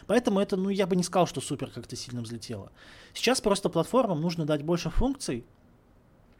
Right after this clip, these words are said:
для этого и начать более, ну, как тебе сказать, более хищнически относиться к контенту, который потребляют пользователи, и сделать так, чтобы они потребляли это с уже имеющихся в их системах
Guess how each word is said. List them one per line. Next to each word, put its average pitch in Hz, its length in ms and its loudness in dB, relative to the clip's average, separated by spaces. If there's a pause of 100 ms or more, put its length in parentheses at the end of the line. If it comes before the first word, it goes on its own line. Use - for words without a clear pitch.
(160)
для 156 320 2
этого 117 360 -4 (340)
и 220 120 0
начать 226 360 2
более, 175 680 4 (920)
ну, 151 120 -4
как 170 180 -2
тебе 139 280 -4
сказать, 131 440 -4 (220)
более 185 240 6
хищнически 185 600 -2
относиться 156 500 -6
к - 20 -20
контенту, 180 420 -4
который 151 340 -4
потребляют 139 520 -6
пользователи, 202 400 -2
и - 120 -6
сделать 160 320 0
так, 220 180 0
чтобы 139 240 -4
они 160 140 -2
потребляли 151 500 -2
это 147 200 -4
с - 160 -6 (160)
уже 175 360 0
имеющихся 170 640 0
в 143 80 0
их 160 80 -2
системах 160 600 -4